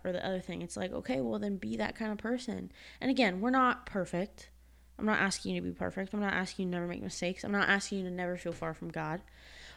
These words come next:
But I just think being intentional also goes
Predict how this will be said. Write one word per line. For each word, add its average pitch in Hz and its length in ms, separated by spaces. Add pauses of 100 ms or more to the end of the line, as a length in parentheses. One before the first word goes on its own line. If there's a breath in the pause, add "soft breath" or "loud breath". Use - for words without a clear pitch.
But 208 460 (580)
I 208 180
just 202 220
think 185 360 (580)
being 220 220
intentional 208 560
also 196 320
goes 165 500